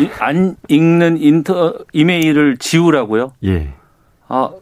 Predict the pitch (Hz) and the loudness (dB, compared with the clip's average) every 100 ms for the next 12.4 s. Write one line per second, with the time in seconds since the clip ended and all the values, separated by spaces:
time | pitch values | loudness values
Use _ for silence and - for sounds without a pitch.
0 | _ _ _ 185 165 151 170 233 220 180 | _ _ _ -4 0 0 2 0 0 0
1 | 123 127 135 135 135 220 240 214 - 147 | -4 -2 0 0 0 -2 0 -2 -4 -8
2 | - 156 107 147 - 135 131 135 - 247 | -2 0 2 0 0 -2 0 -4 -4 -2
3 | 233 214 143 135 214 160 127 139 127 - | 0 2 0 0 0 0 2 2 0 -2
4 | 113 123 107 104 82 69 - 196 143 180 | -4 -2 -2 -2 -2 -8 -10 -6 -6 -6
5 | - 208 175 - 160 147 117 113 139 160 | -4 -4 -4 -2 0 0 0 -2 0 0
6 | 143 110 92 107 95 117 113 104 135 151 | 0 0 -2 -4 -2 0 0 0 2 2
7 | 147 143 120 - 117 123 120 123 117 110 | 2 0 -4 -4 -4 -4 -6 -6 -4 -2
8 | 143 139 143 76 127 107 76 - _ _ | -2 -2 -4 -2 -2 -2 -4 -14 _ _
9 | 143 156 151 147 131 92 101 92 98 104 | -4 -2 -2 -2 -2 -2 -2 -2 -2 -2
10 | 92 90 87 82 92 98 90 113 104 76 | -6 -8 -10 -10 -6 -4 -4 -4 -6 -8
11 | 82 120 85 87 - 67 - 67 62 - | -10 -10 -8 -8 -8 -12 -12 -18 -14 -2
12 | 135 123 101 82 | 0 0 -4 -6